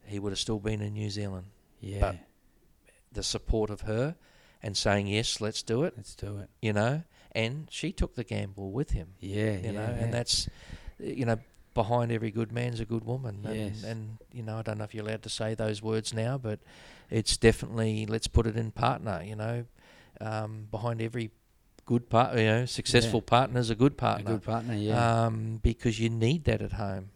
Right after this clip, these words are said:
Speaker 1: You know, I have
Speaker 2: Yeah.
Speaker 1: that with my wife.
Speaker 2: Yeah.
Speaker 1: Um,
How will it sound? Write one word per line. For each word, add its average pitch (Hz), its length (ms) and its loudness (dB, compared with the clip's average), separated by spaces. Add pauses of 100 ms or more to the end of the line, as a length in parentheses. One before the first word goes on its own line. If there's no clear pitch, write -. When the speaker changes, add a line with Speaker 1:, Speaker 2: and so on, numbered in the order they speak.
Speaker 1:
You 110 120 -10
know, 104 120 -4
I 107 100 0
have 107 100 0
Speaker 2:
Yeah. 104 100 -4
Speaker 1:
that 107 80 -4
with 107 140 -6
my 123 160 -2
wife. 92 420 -8 (300)
Speaker 2:
Yeah. 110 260 -4 (360)
Speaker 1:
Um, 107 320 -8